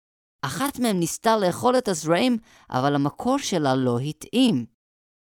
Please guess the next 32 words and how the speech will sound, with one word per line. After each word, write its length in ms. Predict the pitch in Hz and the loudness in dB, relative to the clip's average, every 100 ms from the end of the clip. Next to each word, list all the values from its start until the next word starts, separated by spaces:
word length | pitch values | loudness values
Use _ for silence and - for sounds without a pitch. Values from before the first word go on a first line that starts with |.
| _ _ | _ _
אז 160 | 151 143 | -4 -2
עקבתי 440 | 170 233 254 - | -2 -2 -2 -2
אחריהם 420 | 185 139 135 131 131 | -2 -2 0 0 -2
קצת 320 | - 117 - | -6 -10 -8
וראיתי 540 | 127 123 - 226 - | -6 -6 -4 -8 -6
שהם 280 | 170 139 151 | -4 -2 -2
בכלל 300 | 151 131 202 | -4 -4 -4
אוכלות 540 | 220 180 - 139 120 - | -2 -4 -4 -8 -8 -8
חרקים 680 | - 147 156 - 127 117 | -2 0 -2 -4 -4 -4
וזחלים. 720 | 123 - - 165 175 254 214 127 - - 226 - | -6 -8 -4 -2 0 0 0 -4 -14 -20 -20 -4
זה 120 | 160 | 2
היה 160 | 202 | 4
ממש 380 | 185 208 233 262 | 4 4 4 2
אמייזינג, 680 | 190 180 175 240 185 143 120 - - | 0 2 4 2 2 -2 -4 -8 -12
כי 80 | - | -2
המקור 440 | 156 160 - 247 277 | 0 0 2 6 6
שלהם 380 | - 196 170 | 4 0 2
היה 220 | 151 175 220 | 4 2 0
הכי 320 | 190 139 208 | -2 -4 -2
מתאים 460 | 220 - 135 135 | -2 -2 -4 -2
לאכול 340 | 170 202 - 113 | 0 -2 -4 -10
חרקים. 680 | - 151 165 - 285 190 143 _ _ _ _ _ | -4 -2 -2 0 0 0 -4 _ _ _ _ _
אז 200 | 156 160 | -2 0
באי 400 | 143 196 - 330 | 2 0 2 2
אחד 280 | 311 101 220 | 0 2 2
יש 220 | 180 190 - | 2 0 -2
פינצ'ים 480 | - 233 233 196 | -2 -2 0 0
ממקור 440 | 165 147 135 - 208 | 2 0 0 2 2
קטן 440 | - 151 180 185 160 | 0 -4 0 0 2
ועבה 400 | 135 123 151 147 | 2 2 0 -2
שאוכלות 440 | 143 123 135 135 | -2 -4 -4 -4
זרעים, 580 | - 135 123 117 117 | -4 -4 -4 -4 -4